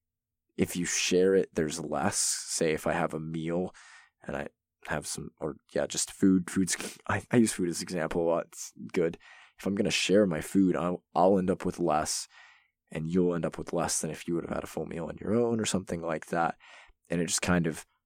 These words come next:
makes the amount go down. But joy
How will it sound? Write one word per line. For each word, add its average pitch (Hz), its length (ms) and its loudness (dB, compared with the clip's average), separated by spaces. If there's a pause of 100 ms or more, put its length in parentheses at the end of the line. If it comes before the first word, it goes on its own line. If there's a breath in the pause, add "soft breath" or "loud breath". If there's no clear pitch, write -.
(640)
makes 90 800 2
the 90 160 0
amount 82 560 -2
go 76 340 0
down. 78 580 -4 (2250)
But - 160 8 (880)
joy 127 720 4